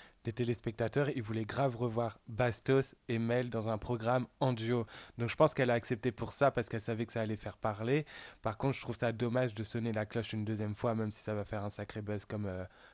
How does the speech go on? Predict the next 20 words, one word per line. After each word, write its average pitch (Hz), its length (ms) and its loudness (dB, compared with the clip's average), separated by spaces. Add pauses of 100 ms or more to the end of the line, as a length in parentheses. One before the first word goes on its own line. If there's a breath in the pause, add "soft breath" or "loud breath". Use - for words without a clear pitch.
(100)
leur 104 180 -4
première 104 320 -4
aventure 98 360 -4
ensemble. 131 340 -2 (440 loud breath)
C'est, 117 280 -2
c'est - 160 -2
dommage 120 420 2
parce 117 160 -2
que - 80 -2
ça 107 220 -2
gâche 110 240 -2
aussi 113 200 -2
l'aventure 107 440 -2
de 107 100 -2
Bastos 104 400 -4
une, 104 160 -4
une 107 380 -4
seconde 110 340 -2
fois, 117 180 0
quoi. 90 200 -8